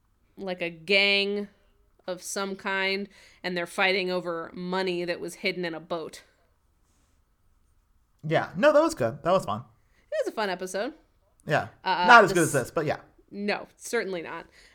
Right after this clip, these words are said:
Speaker 1: Uh, so the second episode, the only other episode in season one that we considered a great episode of Burn Notice was season one, uh, episode eight, which is called Wanted Man.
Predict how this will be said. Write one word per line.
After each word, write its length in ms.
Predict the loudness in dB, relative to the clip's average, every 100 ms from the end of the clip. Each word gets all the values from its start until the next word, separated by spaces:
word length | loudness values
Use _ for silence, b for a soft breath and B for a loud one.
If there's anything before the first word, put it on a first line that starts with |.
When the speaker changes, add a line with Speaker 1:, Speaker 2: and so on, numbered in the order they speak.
| b
Speaker 1:
Uh, 420 | 0 4 4 4 0
so 120 | -8
the 80 | -8
second 480 | -2 0 2 0 0
episode, 680 | -4 -4 -4 0 -2 -2 -12
the 220 | -12 -8 -4
only 260 | -2 0
other 220 | 0 0
episode 320 | -2 -4 -6 -6
in 80 |
season 340 | -6 -6 -6 -6
one 160 | -6
that 100 | -8
we 80 | -8
considered 380 | -10 -10 -8 -8
a 60 | -6
great 280 | -4 -4
episode 320 | -4 -10 -10 -12
of 100 | -10
Burn 200 | -10 -6
Notice 300 | -6 -6 -8
was 280 | -10 -12 -14 b b b
season 720 | -12 -10 -8 -8 -6 -4 -4
one, 360 | -4 -4 -4 -6 -8
uh, 320 | -8 -6 -8 -10
episode 680 | -10 -10 -10 -10 -12 -12 -14 _ -10
eight, 440 | -8 -8 -14 -20 _
which 180 | -14 -12
is 240 | -12 -12 -14
called 580 | -10 -8 -8 -10 -12 -14
Wanted 520 | -10 -4 -4 -6 -10
Man. 400 | -6 -6 -6 -10